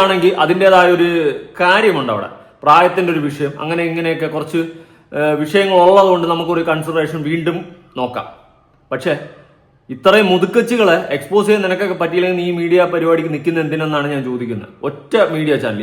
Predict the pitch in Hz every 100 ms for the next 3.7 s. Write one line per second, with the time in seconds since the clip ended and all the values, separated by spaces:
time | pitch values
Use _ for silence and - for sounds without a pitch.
0 | 143 208 214 214 202 180 151 147 147 135
1 | 120 139 - 160 170 151 143 143 131 110
2 | 101 95 - _ _ _ _ _ _ 147
3 | 180 180 165 180 180 160